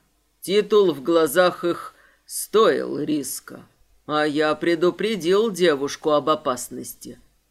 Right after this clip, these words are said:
Но она была молода, здорова и даром обладала куда более выраженным,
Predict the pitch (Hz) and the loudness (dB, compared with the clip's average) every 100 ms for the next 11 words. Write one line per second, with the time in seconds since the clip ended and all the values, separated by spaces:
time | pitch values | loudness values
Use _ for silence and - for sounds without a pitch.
0 | _ - 156 170 180 220 262 190 196 180 | _ -8 0 2 2 4 2 2 2 2
1 | 175 180 185 202 185 117 123 123 - _ | 2 0 0 2 0 -2 -10 -14 -20 _
2 | _ 131 127 135 180 180 175 175 147 131 | _ -12 -6 2 4 4 2 2 0 -2
3 | 120 _ _ _ _ 147 151 151 185 185 | -4 _ _ _ _ -4 0 4 4 4
4 | 175 160 147 156 151 185 202 180 185 170 | 4 0 2 2 4 4 4 2 0 2
5 | 185 202 190 233 139 131 131 143 196 170 | 4 4 2 2 2 -2 -2 2 4 4
6 | 120 131 127 127 | 0 -6 -6 -8